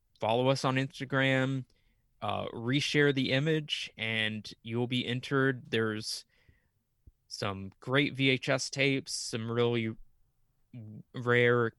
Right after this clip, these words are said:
obscure stuff. There's, um, some magazines, like some old Fangorias and stuff. Uh, there's, um, a few D V Ds. So, yeah, you should, you should hit us up there, and, uh, you have a chance to win.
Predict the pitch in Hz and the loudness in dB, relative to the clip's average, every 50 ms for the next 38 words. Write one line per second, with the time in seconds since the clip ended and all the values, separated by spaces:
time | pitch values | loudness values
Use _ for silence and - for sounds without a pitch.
0 | _ _ _ - - - - - - - 131 123 120 113 - - - 117 113 117 | _ _ _ -14 -12 -10 -8 -8 -4 0 0 2 2 0 -2 0 2 2 4 2
1 | 120 - - - 110 113 110 110 107 104 107 104 - - - _ _ _ _ - | 2 -2 -6 -8 -4 -2 0 0 0 0 -2 -4 -8 -12 -14 _ _ _ _ -18
2 | - - 107 101 98 101 - - 107 107 113 117 123 127 123 123 120 - 131 123 | -12 -10 -8 -8 -6 -6 -6 -6 -4 -2 0 2 2 2 0 -2 -2 -2 -2 0
3 | 123 123 120 117 - 107 98 - - 104 101 107 117 117 - - 110 104 104 101 | 0 0 -2 -4 -4 -6 -6 -6 -8 -8 -6 -4 -4 -4 -6 -6 -6 -6 -4 -2
4 | 107 110 113 117 113 117 117 113 110 - 120 113 - - - 117 113 117 110 - | 0 0 2 2 2 2 0 0 -2 -4 -8 -10 -8 -4 -2 0 0 0 -2 -6
5 | - _ - - _ _ _ _ - 107 101 98 95 98 - 113 104 101 98 98 | -10 _ -20 -20 _ _ _ _ -6 -6 -4 -4 -4 -4 -2 -2 0 0 0 -2
6 | 98 98 - - - - - _ _ _ _ - - 110 110 90 - - - - | -2 -4 -6 -10 -12 -12 -16 _ _ _ _ -14 -10 -8 -8 -6 -8 -10 -12 -12
7 | - - - - 147 143 127 135 131 131 123 123 120 123 123 127 123 123 127 123 | -12 -10 -4 0 0 2 2 2 2 2 2 0 0 2 2 2 2 2 0 -2
8 | 120 - - - - _ _ _ _ _ - - - 127 117 113 110 110 107 104 | -2 -4 -8 -10 -10 _ _ _ _ _ -4 0 2 4 4 4 4 4 2 0
9 | - - _ _ _ _ _ _ _ _ - - 113 131 180 202 - _ _ _ | -4 -10 _ _ _ _ _ _ _ _ -6 0 2 2 2 2 0 _ _ _
10 | _ _ _ _ - 120 123 120 - - 135 127 123 - _ _ _ _ _ _ | _ _ _ _ -6 -4 -4 -2 0 2 2 2 0 -2 _ _ _ _ _ _
11 | _ _ _ _ _ - - 123 117 - - 147 117 131 143 139 139 - - 139 | _ _ _ _ _ -8 -6 -6 -2 0 0 0 2 2 0 0 0 2 0 0
12 | 131 - - 139 143 170 196 214 175 147 147 156 160 175 - - - 120 120 123 | 0 0 0 0 2 2 2 2 0 0 -2 -2 -6 -10 -12 -8 -6 -4 -2 -2
13 | 123 127 123 - 123 135 139 139 143 - - 147 147 139 - - 139 131 160 196 | -2 -2 -4 -2 0 0 0 0 0 -2 0 0 -2 -2 -2 -4 -2 -2 -2 -2
14 | 190 - | -4 -8